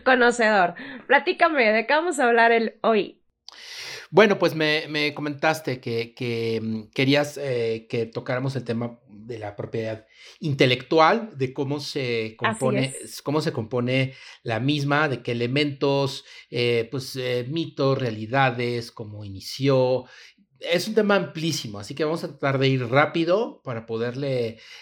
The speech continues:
Speaker 2: explicar a la gente en la medida de lo posible un poco de lo que se trata este tema.
Speaker 1: Muy bien. A ver, bueno, yo quiero que nos expliques primeramente qué es la propiedad intelectual.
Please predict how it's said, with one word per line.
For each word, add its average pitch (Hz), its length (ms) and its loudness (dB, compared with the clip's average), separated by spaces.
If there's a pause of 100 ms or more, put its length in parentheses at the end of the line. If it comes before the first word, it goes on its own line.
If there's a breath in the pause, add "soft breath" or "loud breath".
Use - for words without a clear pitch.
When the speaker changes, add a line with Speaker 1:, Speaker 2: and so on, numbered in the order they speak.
Speaker 2:
explicar 139 480 2
a 156 60 6
la 143 100 2
gente 151 400 -4
en 143 100 -2
la 131 80 -2
medida 135 220 -2
de 170 60 0
lo 151 100 -2
posible 147 320 -2
un 156 260 -10
poco 196 260 0
de 123 100 2
lo 101 100 -8
que - 80 -20
se 104 100 -12
trata 101 300 -12
este - 160 -20
tema. 95 240 -20 (180)
Speaker 1:
Muy 254 240 -2
bien. 247 320 2 (380 loud breath)
A 220 120 10
ver, 240 280 8
bueno, 208 340 4 (420 loud breath)
yo - 180 -4
quiero 381 200 0
que 381 100 -2
nos 311 160 0
expliques 311 420 -6
primeramente 240 640 0
qué 247 80 0
es 247 60 4
la 240 120 2
propiedad 226 360 0
intelectual. 190 720 -2